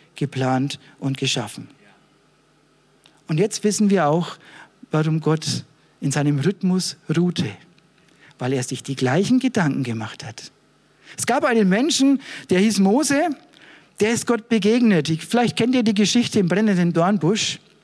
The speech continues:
Und da hat Mose Gott gefragt,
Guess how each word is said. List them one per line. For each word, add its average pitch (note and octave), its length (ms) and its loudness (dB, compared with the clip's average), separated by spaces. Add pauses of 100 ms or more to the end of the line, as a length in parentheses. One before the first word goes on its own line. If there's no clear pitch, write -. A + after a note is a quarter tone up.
(1160)
Und F3+ 180 2
da A3+ 180 2
hat B3+ 160 -2
Mose G#3 540 2 (360)
Gott B3 260 -2
gefragt, B2+ 720 -4